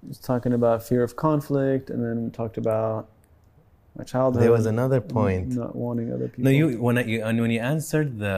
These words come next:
Speaker 2: um, the, ah, thank God I got it. My mind still works.
Speaker 1: <laughs>
Speaker 2: Um, helplessness.
Speaker 1: Mm.
Speaker 2: That's why it really bothered you in the corona phase.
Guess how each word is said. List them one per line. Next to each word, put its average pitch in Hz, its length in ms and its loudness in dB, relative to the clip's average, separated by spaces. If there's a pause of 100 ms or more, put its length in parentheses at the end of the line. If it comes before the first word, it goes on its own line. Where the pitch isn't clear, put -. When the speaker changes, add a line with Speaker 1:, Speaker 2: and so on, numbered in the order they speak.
(160)
Speaker 2:
um, 85 320 -8 (760)
the, 90 580 -6
ah, 123 400 2 (680)
thank 92 200 -6
God 85 160 -4
I 76 80 -8
got 80 220 -10
it. 76 180 -14 (680)
My 90 100 -8
mind 95 260 -4
still - 240 -8
works. 85 480 -4 (200)
Speaker 1:
<laughs> 123 300 2
Speaker 2:
Um, 95 640 2 (140)
helplessness. 87 960 -6 (300)
Speaker 1:
Mm. 120 360 0 (680)
Speaker 2:
That's 107 460 0
why 104 180 0
it - 240 -6
really 104 440 -2
bothered 87 600 -2
you 80 320 -6 (920)
in 85 100 -10
the 76 60 -10
corona 85 440 -6
phase. - 360 -14